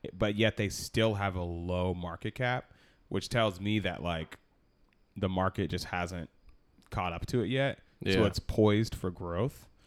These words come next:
Speaker 1: as opposed to, like, some other car companies like Lucid. I know we
Speaker 2: Mm-hmm.
Speaker 1: talked about Lucid before.
Speaker 2: Yeah.
Speaker 1: I have to double check this now, but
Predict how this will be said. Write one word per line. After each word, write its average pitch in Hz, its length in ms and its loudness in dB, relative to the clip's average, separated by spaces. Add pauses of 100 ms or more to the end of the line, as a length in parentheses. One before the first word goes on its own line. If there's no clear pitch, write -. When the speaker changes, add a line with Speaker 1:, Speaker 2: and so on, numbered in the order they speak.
(680)
Speaker 1:
as 104 140 0
opposed 110 360 2
to, 107 40 -4
like, 92 200 -4
some 98 200 -4
other 98 200 0
car 107 200 2
companies 113 540 -2
like 87 240 -2 (180)
Lucid. 139 680 2 (760)
I 107 60 4
know 110 100 8
we 110 60 6
Speaker 2:
Mm-hmm. 113 80 6
Speaker 1:
talked 104 140 6
about 92 200 2
Lucid 95 280 -2
before. 104 460 -4 (240)
Speaker 2:
Yeah. 92 280 6
Speaker 1:
I - 1040 -20
have - 100 -18
to 104 40 -12
double 95 200 -10
check 98 220 -16
this - 180 -14
now, 95 360 -10
but - 240 -12